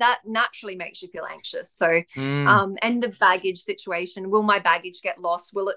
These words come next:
Speaker 1: come off the carousel? There's a lot of things that you can't control. You can't control so much of it, but yeah, that
Speaker 2: Yeah.
Speaker 1: sense that my holiday might go wrong, that will always tend to make you feel nervy.
Speaker 2: Yeah, and that's, and these are all reasonable,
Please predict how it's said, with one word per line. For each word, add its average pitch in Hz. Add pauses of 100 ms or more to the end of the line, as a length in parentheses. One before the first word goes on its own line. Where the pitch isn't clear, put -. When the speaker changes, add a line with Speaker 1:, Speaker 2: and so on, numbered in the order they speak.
Speaker 1:
come 202
off 196
the 208
carousel? 180
There's 208
a -
lot 240
of 226
things 185
that 202
you 226
can't 226
control. 175 (340)
You 196
can't 208 (300)
control 190
so 185
much -
of 185
it, -
but 185
yeah, 175
that 196
Speaker 2:
Yeah. 113
Speaker 1:
sense -
that 175
my 202
holiday 208
might 165
go 170
wrong, 160
that 220
will 185
always 170
tend 175
to 196
make 170
you 175
feel 180
nervy. 170 (800)
Speaker 2:
Yeah, 123
and 131
that's, 147
and 151
these 151
are 151
all 143
reasonable, 117